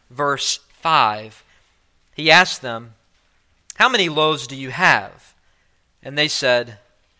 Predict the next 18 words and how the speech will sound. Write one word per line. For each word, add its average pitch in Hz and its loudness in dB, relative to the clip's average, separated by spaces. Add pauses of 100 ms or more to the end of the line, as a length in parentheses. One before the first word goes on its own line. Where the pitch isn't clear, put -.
(600)
"Seven." 180 0 (1800)
Now 139 -4
let 202 2
me 240 -4
be 180 -8
clear 175 -4
this 131 -8
morning. 120 -12 (1300)
We 247 0
must 320 4
be 226 -2
very 214 6
careful 196 0
with 165 -2
so-called 196 -2
numerology. 156 2
That 160 2
is, 156 -2